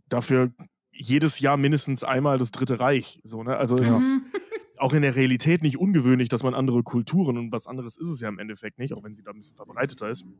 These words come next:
Speaker 1: äh, nicht kennenlernt. Das ist
Speaker 2: Mhm.
Speaker 1: zwar bescheuert, aber
Speaker 3: Ich stell
Speaker 1: in der
Speaker 3: mir das
Speaker 1: Realität
Speaker 3: super
Speaker 1: auch so.
Speaker 3: lustig vor, als Muggel dann zu Muggelkunde zu gehen. Das ist dann so wie,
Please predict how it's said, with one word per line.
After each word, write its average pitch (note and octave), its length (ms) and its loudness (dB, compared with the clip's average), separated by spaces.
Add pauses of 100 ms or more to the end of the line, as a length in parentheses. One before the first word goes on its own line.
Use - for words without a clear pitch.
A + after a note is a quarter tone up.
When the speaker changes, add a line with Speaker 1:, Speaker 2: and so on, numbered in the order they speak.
(640)
Speaker 1:
äh, G2 180 -6
nicht G#2+ 180 -8
kennenlernt. A#2+ 460 -2 (800)
Das G#2+ 140 0
ist G#2+ 80 -2
Speaker 2:
Mhm. - 40 -2
Speaker 1:
zwar G#2+ 120 0
bescheuert, A2 600 0
aber C3 420 0 (580)
Speaker 3:
Ich G#3+ 140 0
stell F3+ 160 0
Speaker 1:
in G3 80 4
der A3+ 60 4
Speaker 3:
mir A3+ 60 4
das A3+ 140 2
Speaker 1:
Realität - 80 0
Speaker 3:
super A3+ 120 2
Speaker 1:
auch G#3+ 40 4
so. B3 80 2
Speaker 3:
lustig A#3 260 -2
vor, G#3+ 220 2
als G3 240 2
Muggel A3 300 4
dann G3+ 180 0
zu G3+ 160 -4
Muggelkunde G#3 640 -2
zu F#3+ 180 -8
gehen. F3+ 180 -2
Das F3+ 180 -4
ist G3+ 160 -6
dann G3+ 120 -4
so G#3 240 -4
wie, G#3+ 340 -2